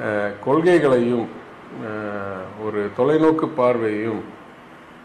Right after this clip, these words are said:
வெளிப்படுத்துவதாக தான் இது பார்க்கணும். ஏன்னா ஆங்கிலத்துல சொல்லுவாங்க, "Show me the money." அது "Put your money where your mouth is." சும்மா சொல்றதுக்கு பதிலா கணக்குக்கு ஒதுக்குங்க,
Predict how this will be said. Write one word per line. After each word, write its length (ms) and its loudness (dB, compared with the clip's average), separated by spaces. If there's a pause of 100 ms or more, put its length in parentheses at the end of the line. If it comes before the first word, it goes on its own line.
வெளிப்படுத்துவதாக 1120 4
தான் 240 2 (340)
இது 100 -6
பார்க்கணும். 460 2 (140)
ஏன்னா 160 -4
ஆங்கிலத்துல 600 0
சொல்லுவாங்க, 440 -4
"Show 120 6
me 160 4
the 200 6
money." 180 6 (320)
அது 220 -4
"Put 180 -2
your 140 6
money 320 6
where 140 6
your 160 6
mouth 260 4
is." 40 -2
சும்மா 400 0
சொல்றதுக்கு 540 -2
பதிலா 280 0
கணக்குக்கு 720 0
ஒதுக்குங்க, 520 4